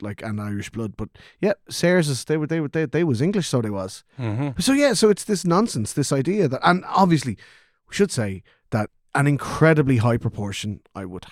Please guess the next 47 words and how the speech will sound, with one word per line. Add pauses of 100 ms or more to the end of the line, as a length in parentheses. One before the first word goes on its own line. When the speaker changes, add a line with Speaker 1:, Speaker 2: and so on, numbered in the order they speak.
(120)
Speaker 1:
happily
put (120)
the
number
somewhere
north
of
ninety-nine
percent (300)
of
the
people
who
are
claiming
to
be
Gaelic,
Irish,
and, (460)
you
know, (240)
anti-immigration,
so
on
and
so
forth, (400)
don't
speak
Irish.
They
do
not
share
a
linguistic
heritage
with
the
island
they
claim
to
represent.
Speaker 2:
Yeah.
Speaker 1:
It's